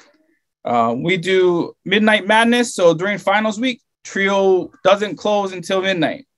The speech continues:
right? So providing access to students to be able to study for finals, get ample amount of time in, in quiet study spaces, in group settings, one-on-one, whatever is a,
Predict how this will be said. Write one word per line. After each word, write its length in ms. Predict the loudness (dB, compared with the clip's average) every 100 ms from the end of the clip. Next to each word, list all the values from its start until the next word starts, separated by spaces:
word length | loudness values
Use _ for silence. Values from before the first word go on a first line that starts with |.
| _ _ _
right? 200 | -4 -2
So 80 | 0 -2 0
providing 400 | 2 4 4 0
access 440 | 0 -2 -2 -6 -6 -8
to 100 | -8
students 560 | -8 -8 -4 -4 -4 -14 -10 -8
to 340 | -4 -6 -6 -12 _
be 80 | 0
able 160 | 2 2
to 20 | 0
study 220 | 0 2 0
for 160 | -4
finals, 560 | 0 2 2 0 -4 -6 -14 _ _ _ _ 0
get 160 | 2 2
ample 340 | 0 2 0
amount 320 | 2 2 2
of 80 | 0
time 320 | 0 0 0 -4
in, 60 | -8 -10 -8
in 60 | -8
quiet 400 | 0 2 2 -2
study 320 | -2 0 0
spaces, 680 | -4 -6 -6 -6 -6 -6 -4
in 160 | -2 0
group 260 | 2 0
settings, 720 | 0 2 2 2 -6 -8 -12 _ _ _ 2
one-on-one, 920 | 4 6 4 4 2 2 0 -4 -10 _ _ _ _ _ _ -20 -20 _ _ _ _
whatever 480 | 2 4 4 4 0
is 220 | 2 -2
a, 100 | -4